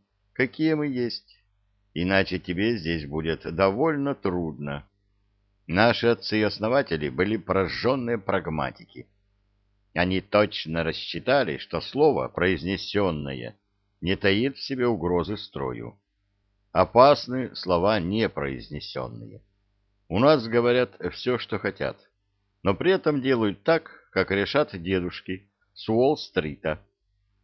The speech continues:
Весьма компетентные деды знают, как держать общество в состоянии полнейшей свободы слова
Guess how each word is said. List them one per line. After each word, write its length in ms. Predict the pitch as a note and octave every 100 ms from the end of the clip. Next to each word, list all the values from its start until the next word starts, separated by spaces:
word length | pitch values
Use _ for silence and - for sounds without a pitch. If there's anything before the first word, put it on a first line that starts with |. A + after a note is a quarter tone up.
| _
Весьма 540 | D#2+ E2+ - F#2+ B2+ B2
компетентные 960 | F2+ - F2 - A2 C3 G#2 E2 D#2+
деды 600 | C2+ D2 C2+ C#2+ B1 - _ _ _ _ _ -
знают, 720 | A#2 G2 C3+ C#3+ C3+ C#3 -
как 180 | - G#2
держать 360 | F#2+ E2 F#2 A#2
общество 720 | B2 - F2+ - F2 E2+ D#2+
в 80 | -
состоянии 640 | F#2+ - G#2 F2 E2 E2
полнейшей 640 | - G2 F#2+ E2+ D#2 E2
свободы 580 | D#2 D#2+ F2+ E2 D#2+ D#2
слова 480 | - D3 D#3 E2+